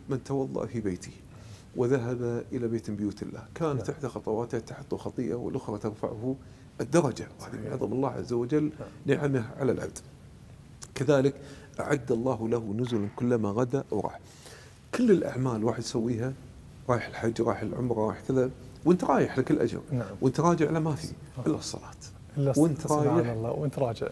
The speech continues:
Speaker 1: وانت راجع.
Speaker 2: سبحان الله.
Speaker 1: أعد الله له نزلا كلما غدا أو راح.
Speaker 2: الله أكبر.
Speaker 1: من رحمة الله تبارك وتعالى.
Speaker 2: طيب، دكتور بسام، يعني هذا الأجر اللي تفضلت فيه، يعني في هذه المواسم العظيمة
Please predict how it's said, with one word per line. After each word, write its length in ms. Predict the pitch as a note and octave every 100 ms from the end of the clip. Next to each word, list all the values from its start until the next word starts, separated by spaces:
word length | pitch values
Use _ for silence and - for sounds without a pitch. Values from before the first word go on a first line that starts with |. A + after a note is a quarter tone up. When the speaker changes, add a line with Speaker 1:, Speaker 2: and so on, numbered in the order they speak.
| -
Speaker 1:
وانت 200 | E3 C3
راجع. 120 | -
Speaker 2:
سبحان 300 | C3 - A2
الله. 340 | A#2 - -
Speaker 1:
أعد 320 | - D#3 C#3 C3
الله 320 | B2+ A#2+ A#2+
له 200 | C3 B2
نزلا 300 | C3 B2 A2 -
كلما 280 | C3 A#2+
غدا 420 | A#2 E3+ E3+ A3 C4
أو 120 | G#2 F2+
راح. 280 | - - -
Speaker 2:
الله 320 | A#2 G2+ G#2+ -
أكبر. 180 | B2+
Speaker 1:
من 60 | B2+
رحمة 280 | A#2+ - A#2
الله 160 | G#2 G#2+
تبارك 380 | - G#2 F#2 -
وتعالى. 280 | F2 - -
Speaker 2:
طيب، 100 | C#3
دكتور 160 | E3
بسام، 300 | D#3 - F#3+ F3+ - - -
يعني 200 | C#3 C#3
هذا 180 | D3+
الأجر 200 | D3+ E3
اللي 120 | C3+ B2+
تفضلت 360 | C#3 B2+ C3
فيه، 240 | - E3+ - - - -
يعني 180 | C3 C3
في 120 | D#3+
هذه 120 | D#3
المواسم 500 | C#3 D3 D#3 - C#3+
العظيمة 560 | C3+ B2+ D3 E3+ E3+